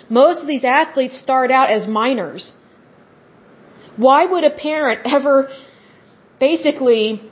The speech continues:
forfeit the relationship they have with their child just so their child can be an Olympic star? Why? It's because they want a star in the family. Is that really more important than the integrity of the family?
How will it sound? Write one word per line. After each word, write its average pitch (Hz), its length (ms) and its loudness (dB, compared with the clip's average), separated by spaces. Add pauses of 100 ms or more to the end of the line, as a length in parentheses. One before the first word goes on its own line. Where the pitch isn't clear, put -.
(420)
forfeit 311 420 2
the 262 100 2
relationship 254 840 -2
they 226 160 0
have 240 260 2
with 247 140 -2
their 202 120 -2
child 208 600 0
just 285 260 -2
so 285 140 2
their 247 140 0
child 233 540 0
can 208 140 -6
be 233 240 -2
an 214 100 0
Olympic 226 520 0
star? 202 640 0
Why? 240 380 2
It's 269 100 -8
because 226 340 -4 (360)
they 233 140 4
want 220 220 0
a 247 60 -2
star 285 380 2
in 247 80 -2
the 202 220 -4
family. 165 380 -14 (2750)
Is 233 140 2
that 247 280 4
really 311 260 -2
more 285 220 0
important 262 540 0
than 233 140 2
the 240 120 0
integrity 262 800 -2 (500)
of 226 140 -2
the 214 100 0
family? 247 580 -2